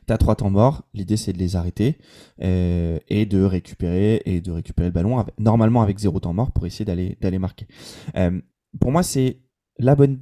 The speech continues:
c'est, c'est une bonne décision, une bonne décision qui se défend très très bien à mon sens. Euh, en fait c'est, c'est une des rares fois où je comprends les gens pas d'accord. Euh, je, ça pour le coup c'est vraiment, euh,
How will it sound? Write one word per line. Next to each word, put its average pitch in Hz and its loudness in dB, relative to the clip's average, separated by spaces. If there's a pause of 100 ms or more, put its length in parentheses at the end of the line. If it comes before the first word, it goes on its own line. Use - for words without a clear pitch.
c'est, - -8
c'est - -8 (220)
une 123 -6
bonne 156 4
décision, 127 -2 (300)
une 107 -6
bonne 135 4
décision 135 -2
qui - -12
se 110 -14
défend 117 -2
très 156 -2
très - -2
bien 107 -2
à 98 -4
mon 95 -4
sens. - -10 (460)
Euh, 95 -2 (260)
en - -6
fait 151 4
c'est, - -6
c'est 110 -2
une 113 2
des 117 4
rares 139 4
fois 160 4
où 135 8
je 113 6
comprends 131 0 (140)
les 107 2
gens 117 0
pas 120 0
d'accord. 104 -4 (260)
Euh, - -6
je, - -10
ça 110 -4
pour - -6
le 95 -6
coup - -4
c'est - -4
vraiment, 98 0
euh, 92 -2